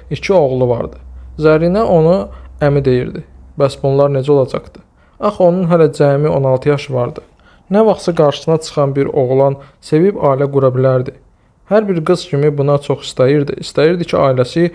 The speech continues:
şirin şəkər uşaqları olsun. Nə qədər düşünsə də bir yana çıxa bilmədi və sonda belə qərara gəldi ki, hələlik hadisələri öz axarına buraxsın. Həm də qəlbinin dərinliklərində onu yaşadan bir ümid işartısı vardı hələ. Düşünürdü ki,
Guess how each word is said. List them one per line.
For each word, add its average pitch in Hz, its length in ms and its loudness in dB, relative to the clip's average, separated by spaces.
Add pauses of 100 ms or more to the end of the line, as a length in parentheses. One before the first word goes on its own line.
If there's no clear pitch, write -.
(200)
şirin 196 360 0
şəkər 151 320 2
uşaqları 131 420 0
olsun. 127 300 -2 (720)
Nə 139 100 0
qədər 127 240 4
düşünsə 127 480 0
də 156 120 4 (380)
bir 220 120 0
yana 156 260 2
çıxa 143 240 0
bilmədi 127 380 -2 (220)
və 135 120 -2
sonda 143 380 2
belə 147 180 2
qərara 127 380 2
gəldi 131 340 0
ki, 165 200 -4 (340)
hələlik 160 400 0
hadisələri 135 640 2
öz 143 180 0
axarına 123 440 -2
buraxsın. 127 420 -6 (500)
Həm 226 160 0
də 202 140 4
qəlbinin 147 480 2
dərinliklərində 127 800 0 (360)
onu 180 220 2
yaşadan 151 520 0
bir 147 180 -2
ümid 135 280 -2
işartısı 135 520 -4
vardı 131 320 2
hələ. 120 200 -4 (500)
Düşünürdü 160 500 0
ki, 165 260 0